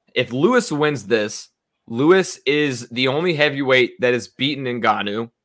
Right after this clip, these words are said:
He's the only one that's really ever stopped him. So that's a big headline fight, a rematch between Lewis and Ngannou, which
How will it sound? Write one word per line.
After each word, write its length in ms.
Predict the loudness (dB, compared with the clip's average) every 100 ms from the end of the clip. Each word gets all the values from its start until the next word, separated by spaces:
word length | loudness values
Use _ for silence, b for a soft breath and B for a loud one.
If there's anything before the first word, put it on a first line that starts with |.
| _ -8
He's 180 | -6
the 120 | -2 0
only 220 | 2 2
one 180 | 2 0
that's 200 | -2 0
really 240 | 4 4
ever 160 | 4 0
stopped 440 | -2 0 0 0
him. 180 | -2 -2
So 380 | -2 2 2 0 B B
that's 240 | 2 4
a 60 | 2
big 240 | 0 0 0
headline 460 | -4 -2 -2 -4 -2
fight, 340 | 2 4 2 -2 0
a 80 | 0
rematch 540 | 2 2 2 2 0
between 360 | -12 -8 -6 -4
Lewis 320 | -4 -4 -6
and 80 | -6
Ngannou, 540 | 2 6 6 4 2
which 280 | 0 -2